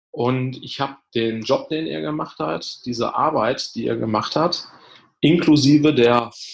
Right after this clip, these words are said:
Folgen im privaten Bereich, im Privatleben, in unserer Familie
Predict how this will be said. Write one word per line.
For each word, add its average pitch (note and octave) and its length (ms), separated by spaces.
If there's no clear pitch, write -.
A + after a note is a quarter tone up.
Folgen E3+ 800
im C3+ 300
privaten B2+ 680
Bereich, A2 520
im B2+ 140
Privatleben, A#2 760
in A#2+ 160
unserer C#3 340
Familie C3+ 600